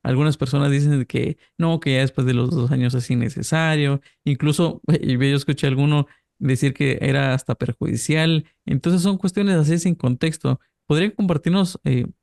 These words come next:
por ejemplo, al menos dos mitos que comúnmente ha escuchado o le han dicho, eh, sobre mandes que, madres que brindan lactancia, eh, más allá de los dos años?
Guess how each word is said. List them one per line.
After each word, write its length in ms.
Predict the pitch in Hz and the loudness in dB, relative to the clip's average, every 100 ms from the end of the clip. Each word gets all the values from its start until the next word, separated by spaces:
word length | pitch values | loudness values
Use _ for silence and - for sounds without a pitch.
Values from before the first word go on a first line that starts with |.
| _ _ | _ _
por 120 | 151 | -2
ejemplo, 380 | 143 156 175 180 | 0 0 0 0
al 120 | 135 | 0
menos 260 | 139 160 156 | 2 0 0
dos 200 | 170 170 | 2 2
mitos 420 | 175 196 185 175 | 2 0 -2 -2
que 220 | - 123 | -2 -2
comúnmente 800 | - 127 139 151 160 165 170 156 _ _ _ - | 0 0 2 0 0 0 0 0 _ _ _ -4
ha 120 | 143 | -2
escuchado 640 | 147 170 - 139 160 180 120 | -2 -4 -2 0 0 0 0
o 160 | 127 | 0
le 160 | 127 131 | 0 0
han 100 | 139 | 0
dicho, 440 | 143 - 160 156 - | -2 0 0 0 -2
eh, 200 | 123 120 - | -2 -4 -8
sobre 300 | 147 131 123 | -6 -2 0
mandes 360 | 123 127 143 147 | 0 2 0 -2
que, 200 | - - 165 | -4 -4 -2
madres 380 | 170 135 143 143 | 0 2 0 0
que 100 | 131 | -2
brindan 360 | 123 131 143 135 | 0 2 2 0
lactancia, 580 | - 147 139 156 147 - _ _ _ - | 0 -2 -2 -2 -2 -6 _ _ _ -2
eh, 260 | 135 123 | 0 2
más 240 | 123 131 147 | 2 2 0
allá 160 | 139 | 0
de 60 | 143 | 2
los 140 | 127 | 0
dos 200 | 123 131 | 0 0
años? 340 | 190 180 131 | 0 0 -2